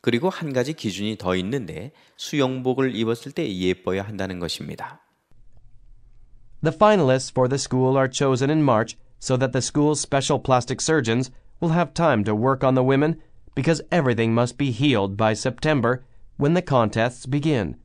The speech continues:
Speaker 1: 학교가 제공하는 특별 성형 수술이 제대로 자리 잡기 위해서는 시간이 필요하므로 학교에서의 결승 출전자는 삼월에 결정됩니다. 대회가 시작되는 구월까지는 모든 치료가 끝나야 되기 때문입니다.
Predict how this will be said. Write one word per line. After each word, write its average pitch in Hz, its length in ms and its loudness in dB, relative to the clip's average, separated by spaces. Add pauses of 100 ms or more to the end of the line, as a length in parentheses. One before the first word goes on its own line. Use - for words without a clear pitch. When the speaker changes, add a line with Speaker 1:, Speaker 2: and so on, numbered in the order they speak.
(880)
Speaker 1:
학교가 120 720 -2
제공하는 104 840 -4
특별 143 420 -4
성형 139 420 -8
수술이 131 640 -6
제대로 98 540 -4
자리 - 260 -10
잡기 90 360 -4
위해서는 92 440 -6
시간이 123 500 -8
필요하므로 107 800 -8 (380)
학교에서의 135 760 -2
결승 104 580 -6
출전자는 95 760 -6
삼월에 110 640 -4
결정됩니다. 82 840 -8 (640)
대회가 127 640 2
시작되는 131 640 -6
구월까지는 104 840 0
모든 139 420 -2
치료가 98 600 -2
끝나야 113 420 -2
되기 90 260 -6
때문입니다. 80 680 -10